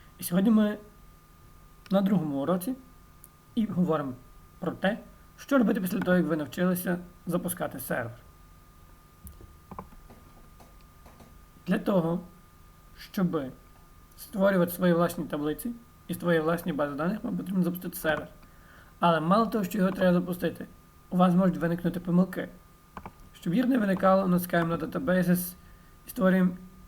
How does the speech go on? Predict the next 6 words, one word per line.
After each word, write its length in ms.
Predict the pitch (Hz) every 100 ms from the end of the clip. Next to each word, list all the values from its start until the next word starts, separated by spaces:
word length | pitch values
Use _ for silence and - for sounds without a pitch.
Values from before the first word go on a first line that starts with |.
| -
New 580 | 180 160 165 180 208 233
Connection. 600 | - 202 180 180 - - - - - - - - - - - - - - - - - - - - - - - - - - - - - - - -
Тут 220 | 226 202
обираємо 600 | 196 175 170 165 156 151
Derby 560 | 131 151 143 131 131 139
Jar, 460 | 151 151 170 233